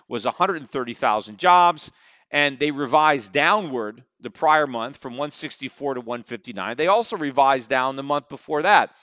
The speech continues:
uh, by, you know, a similar amount. Unemployment rate, the official rate, remained steady at three point seven percent. But where the numbers really start to get bad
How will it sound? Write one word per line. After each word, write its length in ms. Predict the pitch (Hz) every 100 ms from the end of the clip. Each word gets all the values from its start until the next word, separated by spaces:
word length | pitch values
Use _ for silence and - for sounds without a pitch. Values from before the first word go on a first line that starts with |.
| _ - _ _
uh, 200 | 120 117
by, 460 | 117 139 127 127 113
you 60 | 160
know, 140 | 131
a 60 | 120
similar 520 | - 160 135 127 117
amount. 400 | 120 139 120 120 _ -
Unemployment 640 | 180 190 - 180 175 165
rate, 320 | 147 147 160 131
the 80 |
official 360 | 120 160 156 143
rate, 320 | 131 139 147 _ _ _ -
remained 380 | 123 135 139 127
steady 460 | 123 160 156 190 123
at 200 | 127 -
three 160 | 147
point 280 | - 147 123
seven 320 | - 120 113
percent. 360 | 120 - 131 101
But 140 | 139
where 160 | 190 294
the 100 | 247
numbers 440 | 214 185 156 -
really 260 | 143 196 202
start 340 | - 165 147
to 80 | 135
get 240 | 113 101
bad 480 | 123 143 139 104 98